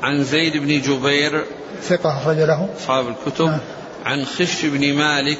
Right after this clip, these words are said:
Speaker 2: وهو؟
Speaker 1: وثقه النسائي،
Speaker 2: نعم.
Speaker 1: أخرج له أصحاب السنن.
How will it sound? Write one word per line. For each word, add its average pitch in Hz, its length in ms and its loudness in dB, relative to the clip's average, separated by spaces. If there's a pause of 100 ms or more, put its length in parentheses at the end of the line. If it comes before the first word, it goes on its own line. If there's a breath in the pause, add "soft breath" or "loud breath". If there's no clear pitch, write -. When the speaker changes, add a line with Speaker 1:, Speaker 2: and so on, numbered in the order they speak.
(160)
Speaker 2:
وهو؟ 165 380 2 (380)
Speaker 1:
وثقه 135 460 0
النسائي، 127 680 0 (160)
Speaker 2:
نعم. 165 120 2
Speaker 1:
أخرج 135 120 0
له 123 240 0
أصحاب 127 320 -2
السنن. 156 480 -2